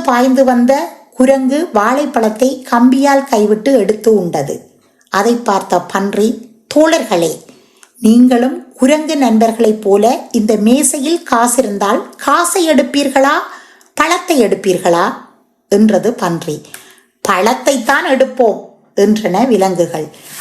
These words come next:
ஆனால் மனிதரோ காசைத்தான் எடுப்பர். காசினால் எல்லாவற்றையும் வாங்கிவிடலாம் என்கின்ற மனநோயாளிகள் அவர். விலங்கு பணத்தின் மதிப்பு தெரியாது,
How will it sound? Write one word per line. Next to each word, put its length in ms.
ஆனால் 480
மனிதரோ 560
காசைத்தான் 720
எடுப்பர். 360
காசினால் 680
எல்லாவற்றையும் 1000
வாங்கிவிடலாம் 840
என்கின்ற 560
மனநோயாளிகள் 1000
அவர். 200
விலங்கு 420
பணத்தின் 540
மதிப்பு 440
தெரியாது, 580